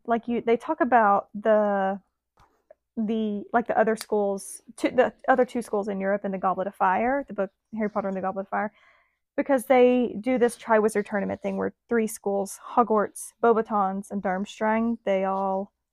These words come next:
compete, you know, in this tournament or whatever. I thought you would like this. So Durmstrang,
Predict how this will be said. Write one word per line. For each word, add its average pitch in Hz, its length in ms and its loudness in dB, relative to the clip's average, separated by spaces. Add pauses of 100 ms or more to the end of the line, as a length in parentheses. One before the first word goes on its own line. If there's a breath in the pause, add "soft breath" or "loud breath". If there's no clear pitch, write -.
(160)
compete, 196 440 -6 (240)
you 196 80 -6
know, 175 140 -6
in - 60 -6
this - 140 -8
tournament - 420 -8 (300)
or 190 60 -14
whatever. - 440 -10 (560 soft breath)
I - 100 4
thought 427 180 4
you 381 60 6
would 320 100 4
like 220 260 0
this. 220 480 2 (140)
So 233 500 2 (640)
Durmstrang, 285 880 2